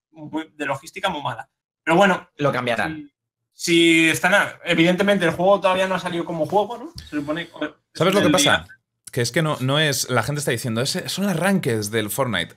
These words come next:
Speaker 3: No son las
Speaker 2: Mm,
Speaker 3: rankeds del Fortnite.
Speaker 2: no
Speaker 3: Es
Speaker 2: lo
Speaker 3: un
Speaker 2: es.
Speaker 3: modo de juego nuevo que se le ha llamado competitivo, porque era no sé qué showdown o algo así, solo showdown, no lo sé.
Speaker 2: La
Speaker 3: Em,
Speaker 2: traducción. Había un problema de traducción.
Speaker 3: Sí, ¿verdad?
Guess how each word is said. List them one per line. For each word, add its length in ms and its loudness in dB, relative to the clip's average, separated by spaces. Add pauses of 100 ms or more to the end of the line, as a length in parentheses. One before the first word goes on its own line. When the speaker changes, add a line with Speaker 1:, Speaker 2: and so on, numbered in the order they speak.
Speaker 3:
No 140 -8
son 180 -6
las 80 -4
Speaker 2:
Mm, 60 -2
Speaker 3:
rankeds 240 -2
del 120 -4
Fortnite. 400 -6
Speaker 2:
no 120 -2
Speaker 3:
Es 60 0
Speaker 2:
lo 60 2
Speaker 3:
un 60 0
Speaker 2:
es. 60 -2
Speaker 3:
modo 340 0
de 100 -2
juego 640 2
nuevo 500 -4
que 280 -10 (160)
se 340 -8
le 220 -4
ha 80 -2
llamado 360 -6
competitivo, 760 -10 (480)
porque 240 -6
era 180 0
no 100 -2
sé 160 -8
qué 120 -6
showdown 640 -4 (160)
o 80 -12
algo 120 -6
así, 280 -8
solo 240 -6
showdown, 440 -8
no 80 -8
lo 80 -6
sé. 180 -10 (640)
Speaker 2:
La 80 -2 (240)
Speaker 3:
Em, 40 -2
Speaker 2:
traducción. 680 -4 (200)
Había 200 -2
un 60 -6
problema 280 0
de 80 -2
traducción. 460 -2
Speaker 3:
Sí, 180 -2
¿verdad? 360 -2